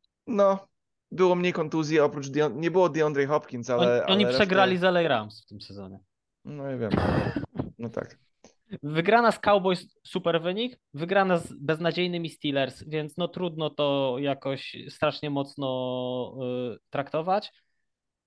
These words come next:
Speaker 2: Wygrana z Texans to też jest kolejny mecz pod tytułem, no trudno nie pokonać Texans.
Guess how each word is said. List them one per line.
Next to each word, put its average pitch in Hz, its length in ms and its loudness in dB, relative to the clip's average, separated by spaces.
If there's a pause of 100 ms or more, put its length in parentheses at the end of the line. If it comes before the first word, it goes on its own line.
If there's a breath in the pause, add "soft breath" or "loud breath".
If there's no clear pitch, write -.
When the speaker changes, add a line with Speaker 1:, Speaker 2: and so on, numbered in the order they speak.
(180)
Speaker 2:
Wygrana 180 840 2
z - 100 -20
Texans 170 680 0
to 175 120 -2
też 151 280 2
jest 139 160 -4
kolejny 143 500 0 (120)
mecz 139 260 -2
pod 139 220 -6
tytułem, 139 560 0 (280)
no 170 140 0
trudno 170 400 0
nie 160 220 0
pokonać 156 480 -4
Texans. 196 600 -2